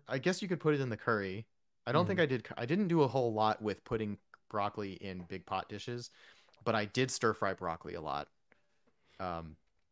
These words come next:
Speaker 2: See, ours just
Speaker 1: yeah.
Speaker 2: went in the oven. It was, it was a lot easier. Just roast it in the oven. Let it get a
Speaker 1: I
Speaker 2: little
Speaker 1: didn't
Speaker 2: bit
Speaker 1: really
Speaker 2: black
Speaker 1: get
Speaker 2: on
Speaker 1: into
Speaker 2: it.
Speaker 1: oven cooking until probably the last couple of years, actually. Um,
Speaker 2: See, the, the, m-, most of my college jobs were working in a restaurant kitchen,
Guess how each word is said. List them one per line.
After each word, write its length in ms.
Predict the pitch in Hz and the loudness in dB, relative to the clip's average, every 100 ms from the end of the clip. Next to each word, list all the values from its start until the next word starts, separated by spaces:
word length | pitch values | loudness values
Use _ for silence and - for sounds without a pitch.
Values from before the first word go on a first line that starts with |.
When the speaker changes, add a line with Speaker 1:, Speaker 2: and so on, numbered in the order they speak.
| _ _ _ _ - | _ _ _ _ -4
Speaker 2:
See, 120 | - | 4
ours 220 | 113 117 | 6 6
just 140 | 101 87 | 4 2
Speaker 1:
yeah. 40 | |
Speaker 2:
went 140 | 101 85 | 0 0
in 40 | |
the 60 | 95 | -2
oven. 260 | 90 90 - _ - | -2 -6 -8 _ -4
It 100 | 107 | 0
was, 140 | 101 | 2
it 100 | 101 | 2
was 120 | 104 | 0
a 40 | 98 | 0
lot 180 | 98 | 2
easier. 260 | 98 92 92 | 2 0 -2
Just 220 | 92 95 - | -4 -6 -4
roast 300 | 101 101 - | -4 -2 -4
it 60 | |
in 80 | 85 | -4
the 140 | 95 | -4
oven. 340 | 95 95 92 92 - _ _ _ _ _ - - | -4 -4 -4 -8 -12 _ _ _ _ _ -20 -8
Let 140 | 101 | -4
it 20 | |
get 100 | 95 | -2
a 40 | - | 2
Speaker 1:
I 20 | |
Speaker 2:
little 140 | 190 302 | 2 2
Speaker 1:
didn't 120 | 185 | 2
Speaker 2:
bit 20 | |
Speaker 1:
really 200 | 156 147 | 4 4
Speaker 2:
black 80 | 131 | 4
Speaker 1:
get 140 | 127 | 4
Speaker 2:
on 80 | 123 | 2
Speaker 1:
into 120 | 104 | 0
Speaker 2:
it. 60 | 101 | -2
Speaker 1:
oven 440 | - 110 147 139 123 | -2 0 2 2 0
cooking 460 | - 110 110 101 | -2 -2 -2 -4
until 540 | 98 95 - 104 98 87 | -4 -6 -4 -2 -2 -4
probably 260 | - 107 107 | -2 -2 -2
the 80 | |
last 260 | 95 98 113 | -6 -6 -6
couple 260 | 123 - 90 | -8 -8 -8
of 40 | |
years, 320 | 87 101 80 | -6 -8 -8
actually. 480 | 78 - - - 107 - _ - - - - | -12 -14 -16 -16 -16 -20 _ -20 -20 -20 -10
Um, 180 | 98 90 | -6 0
Speaker 2:
See, 220 | 113 131 | 4 6
the, 180 | 117 135 | 8 6
the, 100 | 135 | 6
m-, 360 | 127 110 123 123 | 2 -2 -4 -2
most 260 | 120 139 143 | 6 6 6
of 80 | 113 | 2
my 220 | 104 101 | 4 4
college 420 | - 101 98 90 | 4 2 2 0
jobs 380 | 90 92 90 - | 0 0 0 -2
were 120 | 92 | -2
working 380 | 90 98 - 95 | 0 0 0 -6
in 300 | - 101 95 | -4 -2 0
a 140 | - 92 | 0 0
restaurant 480 | 95 95 - 90 - | 2 0 0 -6 -4
kitchen, 400 | - 92 - | -2 -2 -4